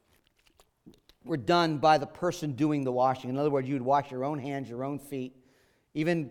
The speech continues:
proselytes from Gentiles to Judaism would, would, would go in the tank and fully immerse themselves. When John is saying,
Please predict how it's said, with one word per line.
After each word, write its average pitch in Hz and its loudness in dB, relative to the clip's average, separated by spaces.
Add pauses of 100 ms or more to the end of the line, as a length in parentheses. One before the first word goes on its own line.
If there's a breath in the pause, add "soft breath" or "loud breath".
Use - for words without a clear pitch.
(120)
proselytes 147 2
from 131 -2
Gentiles 131 -2
to 127 -6 (100)
Judaism 139 -2
would, 120 -6 (220 loud breath)
would, 135 -6
would 135 -6
go 165 6
in 156 2
the 147 0
tank 156 -2 (200 loud breath)
and 135 -6
fully 160 2
immerse 143 0
themselves. 127 0 (220 soft breath)
When 110 -10
John 147 2
is 123 -6
saying, 113 -8